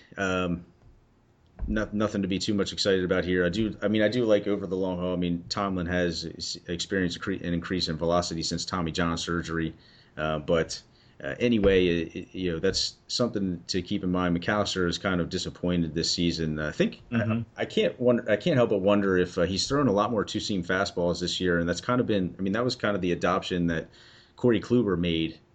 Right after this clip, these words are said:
Speaker 1: that made him, uh, a lot more effective and a lot less hittable. Uh, I wonder if McAllister started kind of trying to do the same thing and it didn't work,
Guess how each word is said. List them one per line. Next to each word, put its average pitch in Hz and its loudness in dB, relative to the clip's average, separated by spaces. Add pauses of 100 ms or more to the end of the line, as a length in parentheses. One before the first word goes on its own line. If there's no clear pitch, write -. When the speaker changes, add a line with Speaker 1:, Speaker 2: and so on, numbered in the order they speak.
(100)
Speaker 1:
that 87 0
made 92 0
him, 90 0
uh, 76 -10
a - -8
lot 95 2
more 85 -2
effective 76 -6
and 76 -8
a - -8
lot 80 0
less 78 -4
hittable. 80 0 (580)
Uh, 73 -6
I 92 2
wonder 101 4
if 90 -2 (120)
McAllister 95 0
started 85 -2
kind 101 -2
of 87 -4
trying 92 0
to 85 -2
do 92 -4
the 85 -4
same 87 0
thing 85 -2
and 78 -6
it - -12
didn't 85 -2
work, 92 0